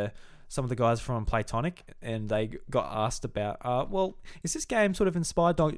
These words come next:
by Donkey Kong and what Retro's done with Tropical Freeze?" And they're like,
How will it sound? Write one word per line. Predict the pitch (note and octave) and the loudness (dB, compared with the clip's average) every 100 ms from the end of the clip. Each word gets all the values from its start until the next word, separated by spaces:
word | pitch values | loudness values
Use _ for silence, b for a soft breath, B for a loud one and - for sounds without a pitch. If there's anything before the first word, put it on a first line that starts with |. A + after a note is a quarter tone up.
| D#3 | -2
by | D3+ | 0
Donkey | D#3+ E3+ | 0 -2
Kong | D#3+ D#3+ D#3+ C#3+ | 0 2 2 0
and | B2+ - | -2 -4
what | C3 C3+ | -2 0
Retro's | C3+ - C#3 B2+ | -2 0 0 2
done | C#3 | 2
with | C3 | 2
Tropical | - D#3+ - C#3 | 0 -2 2 0
Freeze?" | - D#3 C4+ - B B D#3 - | 2 0 0 -6 B B -12 -6
And | B2+ | 0
they're | A#2+ | 2
like, | A2+ A2+ A2+ - | 4 4 4 -2